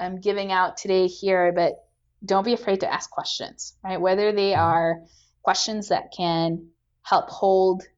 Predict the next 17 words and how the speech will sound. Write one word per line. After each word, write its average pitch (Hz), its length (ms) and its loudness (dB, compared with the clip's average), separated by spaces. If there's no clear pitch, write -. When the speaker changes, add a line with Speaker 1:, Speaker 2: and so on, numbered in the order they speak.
Speaker 1:
a 190 80 -2
leader 180 220 2
accountable, 254 680 0
whether 190 340 0
they 185 180 2
are 170 580 2
questions 202 420 -4
that - 120 -6
can 196 100 -12
help 180 360 -2
provide 180 400 -2
you 180 340 0
information 185 960 -4
that 175 380 -2
helps 196 280 0
build 180 260 0
equity, 240 420 -2